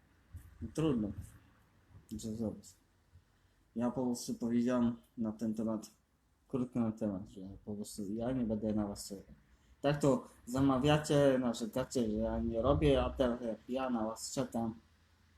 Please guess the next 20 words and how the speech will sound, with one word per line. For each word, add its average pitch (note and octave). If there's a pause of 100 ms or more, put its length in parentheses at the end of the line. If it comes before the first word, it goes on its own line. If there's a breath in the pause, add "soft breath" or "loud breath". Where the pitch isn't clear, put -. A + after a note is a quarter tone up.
(760)
to A#2
nikt B2
nie A2+
chce G#2+
zamawiać. G#2
No D3
to C#3+
nie, A2 (100)
nie A#2+
chcecie B2
zamawiać, G#2
to A#2+
wasza D3+
porażka. E3 (280 loud breath)
Ja C3+
wiem, D#3
że A2+
jesteście G#2+
przed G#2+
wypłatami G#2